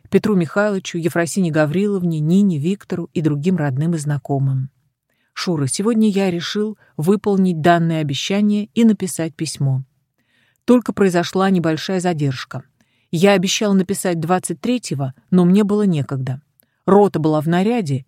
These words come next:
и мне пришлось помогать одному механику-водителю в работе на машине. Надеюсь, Шура, что ты не будешь на меня обижаться.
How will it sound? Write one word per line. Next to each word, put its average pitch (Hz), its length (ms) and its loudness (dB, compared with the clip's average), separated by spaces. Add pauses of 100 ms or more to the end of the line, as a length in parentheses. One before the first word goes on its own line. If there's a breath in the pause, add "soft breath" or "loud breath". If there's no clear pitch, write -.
и 196 100 2
мне 196 220 6
пришлось 185 400 -4
помогать 175 500 -2
одному 165 360 2
механику-водителю 175 1080 -2
в 160 80 -6
работе 170 440 0
на 170 80 0
машине. 139 580 -2 (640)
Надеюсь, 214 460 4
Шура, 226 320 -4
что 214 200 -4
ты 220 140 -2
не 208 120 4
будешь 156 360 -4
на 156 40 -2
меня 151 260 0
обижаться. 143 680 -6